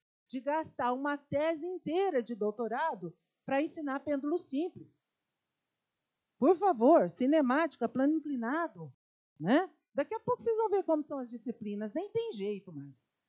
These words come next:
né? Atividades experimentais. Pessoal, nós abandonamos o experimento no ensino da física,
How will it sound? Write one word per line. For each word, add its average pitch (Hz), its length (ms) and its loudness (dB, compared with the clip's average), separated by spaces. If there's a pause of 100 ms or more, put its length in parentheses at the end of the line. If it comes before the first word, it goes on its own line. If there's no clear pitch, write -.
(180)
né? 240 260 -2 (460)
Atividades 302 760 -2
experimentais. 277 1000 0 (280)
Pessoal, 339 320 2
nós 339 180 6
abandonamos 311 760 4
o 330 40 -2
experimento 302 720 -4
no 294 100 -12
ensino 277 400 -8
da 220 220 -6
física, 311 640 -6